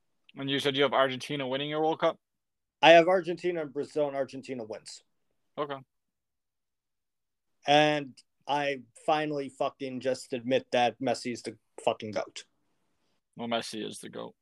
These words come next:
Speaker 1: unfortunately.
Speaker 2: Yeah. And then, uh, and then
Speaker 1: Oh, shit! Ow, that hurt. Um,
Speaker 2: I'm, I'm still ri-, I'm still riding high on my, uh,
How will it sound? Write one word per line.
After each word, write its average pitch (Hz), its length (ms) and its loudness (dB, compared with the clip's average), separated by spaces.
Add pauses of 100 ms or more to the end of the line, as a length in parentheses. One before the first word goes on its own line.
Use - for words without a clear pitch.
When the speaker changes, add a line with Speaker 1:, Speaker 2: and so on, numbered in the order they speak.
(220)
Speaker 1:
unfortunately. 127 600 2
Speaker 2:
Yeah. 120 100 -12 (500)
And 123 100 0
then, 123 220 2
uh, 117 480 2
and 113 300 0
then 113 60 0 (100)
Speaker 1:
Oh, 233 160 4
shit! - 320 0
Ow, 143 180 0
that 135 140 -4
hurt. 139 200 -2 (240)
Um, 151 300 4
Speaker 2:
I'm, 147 100 10 (460)
I'm 220 100 10
still 208 240 10
ri-, 196 140 8
I'm 180 240 2
still 196 280 0
riding 185 360 0
high 165 340 -4
on 156 220 -6
my, 143 340 -2
uh, 135 360 -4